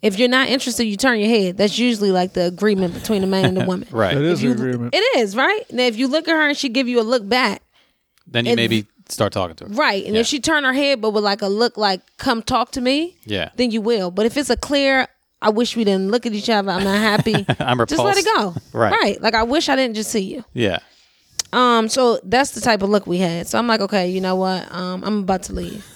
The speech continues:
Speaker 1: So we go to leave to walk down the steps, and the hi-, steps was pretty high. So we're walking up the street, and at this hour, is a lot of people walking out the club, too. It's two clubs next to each other.
Speaker 2: Yeah.
Speaker 1: So we're walking forward straight. I'm talking to my sister,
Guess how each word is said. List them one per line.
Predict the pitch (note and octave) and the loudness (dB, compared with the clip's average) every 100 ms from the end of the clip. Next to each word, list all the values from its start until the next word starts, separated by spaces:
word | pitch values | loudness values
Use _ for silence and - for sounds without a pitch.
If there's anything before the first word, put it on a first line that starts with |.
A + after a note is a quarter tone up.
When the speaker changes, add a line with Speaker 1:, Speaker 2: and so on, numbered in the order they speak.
| - - - | -20 -20 -8
Speaker 1:
So | - G#3 | -2 0
we | G#3+ | 0
go | A3 A#3+ | 0 -2
to | A#3 | -2
leave | G#3 C4 C#4 A#3 G3+ | 0 0 0 -2 -2
to | G3 | 0
walk | F#3+ F#3+ | 0 -2
down | F3+ | -4
the | F#3 | -4
steps, | - A#3+ A3+ | 0 0 0
and | G3+ | -2
the | |
hi-, | A3 - | -2 -4
steps | - C#4 - | -2 -2 -2
was | A3+ | -8
pretty | - G#3+ F#3+ | -4 -4 -2
high. | F3 E3+ - _ - - - | -4 -6 -12 _ -20 -20 -6
So | - | 0
we're | G#3 | 2
walking | G#3 A#3 A#3+ A3+ G3+ | 4 2 2 -2 -2
up | G#3+ A3 | -4 -4
the | G3+ | -4
street, | - G3+ | -2 -2
and | F#3 | 0
at | F#3 F3+ | -2 0
this | A#3+ - | 0 2
hour, | G#3 F#3+ F#3+ - | 0 0 -2 0
is | A3+ | 0
a | G#3 | 2
lot | G3+ A3+ | 2 2
of | A3+ | 0
people | A3 G3 F3+ F3+ | -4 -4 -4 -6
walking | - G3+ G3+ F#3+ | 0 0 0 -4
out | F#3 | -6
the | - | -4
club, | F#3+ F3 | -4 0
too. | A3+ G3 | 0 0
It's | |
two | - G#3+ | 0 -2
clubs | G#3 F#3 F#3 | 0 -4 -4
next | F#3 - | -8 -8
to | - | -10
each | - | -12
other. | - - | -12 -6
Speaker 2:
Yeah. | G#2 F2+ E2+ D#2 - _ _ _ _ _ _ _ - | -2 0 -2 -4 -12 _ _ _ _ _ _ _ -12
Speaker 1:
So | - C4 | -2 0
we're | A#3+ D#4 | 2 2
walking | D4 C#4 A#3+ A3+ A3 | 0 0 0 0 0
forward | B3 B3 A3+ A#3 | 0 0 0 -2
straight. | - A#3 A3+ | -2 0 0
I'm | G3+ | 0
talking | A#3 G#3+ G#3 | -2 -2 -2
to | G#3 | -2
my | F#3+ | -2
sister, | F#3+ G#3 G3 F#3+ F#3 | 0 -2 -2 -2 -2